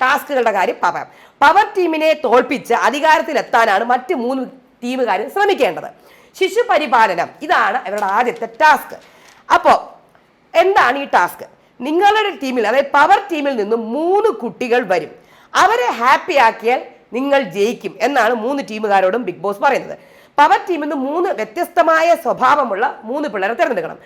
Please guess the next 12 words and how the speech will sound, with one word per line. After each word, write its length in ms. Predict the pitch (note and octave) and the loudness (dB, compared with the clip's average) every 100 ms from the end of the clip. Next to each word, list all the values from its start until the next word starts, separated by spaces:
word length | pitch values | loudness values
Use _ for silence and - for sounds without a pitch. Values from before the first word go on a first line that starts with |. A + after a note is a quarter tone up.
| - _ - | -20 _ -2
പത്തിൽ 320 | D4+ D4+ A4 | 0 0 -2
താഴെ 380 | A#4 F#4 D4 C#4+ | 0 2 4 2
വയസ്സായിരിക്കണം 680 | A#3+ A3 A#3+ A3 F#3 G3 C4 | 2 0 0 0 0 -4 -6
ഈ 80 | D4 | -6
മൂന്ന് 280 | C4+ C#4+ | -4 -6
കുട്ടികൾക്കും. 440 | B3 D3 - - - _ _ _ - | -6 -10 -14 -16 -20 _ _ _ -2
അത് 180 | B3+ D#4+ | 0 0
എങ്ങനെ, 500 | D#4 A3+ B3 D#4+ F#4+ | -4 0 2 4 4
എത്ര 400 | C#4 C#4 E4 G4+ | 4 2 2 0
വയസ്സാണെന്നുള്ളതെല്ലാം 1160 | G#4+ C#4 D4 F#4+ E4+ E4+ D#4+ E4+ D4+ D#4 F4+ G4+ - - | 2 2 2 0 0 0 0 -2 -2 0 0 0 -10 -16
ബുദ്ധിപരമായി 560 | G3+ A#3+ F#4+ F#4 E4+ E4+ | -12 -2 2 4 4 0
ചെയ്യേണ്ടതാണ്. 600 | C#4 B3+ B3 A3 F#3+ | 0 0 0 0 -2